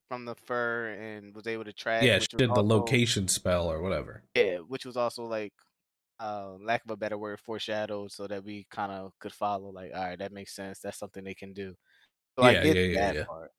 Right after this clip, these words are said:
Speaker 1: But I'm like, "Ah," it was, it was irritating me.
Speaker 2: Now, now, one thing, I don't,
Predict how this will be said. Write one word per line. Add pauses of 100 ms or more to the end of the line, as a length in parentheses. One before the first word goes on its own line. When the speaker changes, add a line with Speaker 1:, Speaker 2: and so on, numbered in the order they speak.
(500)
Speaker 1:
But
I'm
like,
"Ah," (360)
it
was,
it
was
irritating
me. (480)
Speaker 2:
Now, (100)
now,
one
thing, (100)
I
don't,